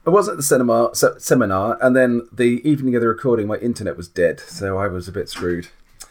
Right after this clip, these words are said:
But yes, so Marcus says, "Hey team, just finished listening to your most recent episode, the one with the community content creators Nick and Diana, and I had a few comments.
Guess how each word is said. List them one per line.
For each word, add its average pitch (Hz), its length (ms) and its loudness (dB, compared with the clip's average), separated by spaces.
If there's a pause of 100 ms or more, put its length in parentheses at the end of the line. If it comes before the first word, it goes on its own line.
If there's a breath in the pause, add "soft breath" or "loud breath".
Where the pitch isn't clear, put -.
(260 loud breath)
But 226 80 4
yes, 160 220 2
so 123 400 2
Marcus 196 440 2
says, 90 800 0 (600 loud breath)
"Hey 240 120 4
team, 170 480 2
just 196 220 0
finished 214 320 -2
listening 151 320 0
to 131 140 -2
your 127 100 6
most 127 260 2
recent 110 280 -6
episode, 110 400 0 (320 soft breath)
the 113 80 4
one 127 180 4
with 143 120 -4
the 175 40 -2
community 151 600 0
content 120 420 0
creators 104 400 -4
Nick 98 180 -6
and 90 80 -4
Diana, 107 440 0 (140)
and 113 120 0
I 92 40 2
had 95 100 2
a 82 40 -6
few 95 160 -10
comments. - 520 -6